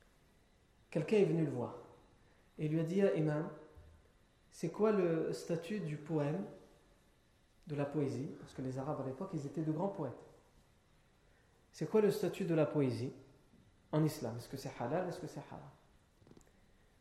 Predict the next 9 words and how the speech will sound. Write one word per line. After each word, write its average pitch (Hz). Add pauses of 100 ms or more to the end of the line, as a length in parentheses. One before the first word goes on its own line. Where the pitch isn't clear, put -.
(360)
L'imam 214
Ahmad 202
ibn 165
Hanbal 214
lui 254
a 254
dit, « 254
Ça 277
dépend. » 262